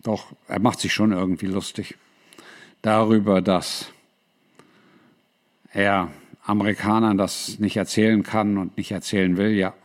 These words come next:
gut. Wenn du jetzt einen Amerikaner auf der Straße triffst, wirst du es ihm nicht erzählen können. Aber wenn der Peter Denk weise Indianer treffen würde und denen das erzählen würde,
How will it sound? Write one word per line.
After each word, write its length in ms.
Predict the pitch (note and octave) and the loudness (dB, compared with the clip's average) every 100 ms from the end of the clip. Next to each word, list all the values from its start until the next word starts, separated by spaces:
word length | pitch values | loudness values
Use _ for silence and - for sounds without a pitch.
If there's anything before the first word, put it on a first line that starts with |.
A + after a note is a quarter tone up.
| _ _ | _ _
gut. 320 | A2 G2+ - - - - - - - - - - - _ _ _ - | -8 -8 -10 -20 -20 -20 -20 -20 -20 -20 -20 -20 -20 _ _ _ -4
Wenn 140 | G#2 | 2
du 80 | G#2+ | 4
jetzt 180 | G#2+ A#2 | 4 4
einen 140 | A2+ | 6
Amerikaner 440 | A2 A2+ G#2 C3 | 6 6 4 4
auf 100 | B2 | 2
der 120 | - G2 | 2 -2
Straße 340 | G#2+ A2 G#2 | 0 -2 -2
triffst, 260 | - G2+ A2+ | -6 -4 -2
wirst 200 | G2 - | -2 -4
du 40 | |
es 120 | F2+ | -4
ihm 120 | G#2+ | 0
nicht 200 | G2 F2+ | 0 0
erzählen 500 | - - G#2 F#2+ F#2 - | -6 -6 -2 0 -2 -2
können. 480 | A#2 A#2+ F2+ - - - - | 0 0 -2 -8 -18 -20 -14
Aber 260 | - F#2+ F#2 | -6 -2 0
wenn 120 | A2+ | 2
der 100 | A#2+ | 0
Peter 300 | F#2+ A2+ G#2+ | 0 0 0
Denk 320 | G2+ A#2+ C3+ - - _ _ _ _ _ _ _ _ _ _ - - _ _ _ _ _ _ _ _ _ _ _ _ _ | 2 0 -2 -8 -20 _ _ _ _ _ _ _ _ _ _ -20 -20 _ _ _ _ _ _ _ _ _ _ _ _ _
weise 540 | F2+ G#2+ C#3 B2+ G#2+ - - - _ _ _ _ _ _ _ | -2 2 2 4 2 2 -6 -20 _ _ _ _ _ _ _
Indianer 540 | - F#2 G#2+ C3+ A#2+ | -6 -2 0 0 0
treffen 440 | - G#2 - G2 E2+ | -2 -4 -4 -6 -4
würde 440 | E2+ E2+ D#2+ - - _ _ _ _ _ _ _ _ _ _ _ _ _ _ _ - | -4 -6 -8 -14 -18 _ _ _ _ _ _ _ _ _ _ _ _ _ _ _ -8
und 180 | F2+ | -2
denen 260 | G#2+ G2 F#2+ | 2 4 4
das 360 | F2 D#2 - - | 2 -2 -10 -10
erzählen 640 | - - - F#2+ F2 E2+ | -10 -6 -2 0 0 -2
würde, 340 | E2+ E2+ D#2+ | -4 -8 -10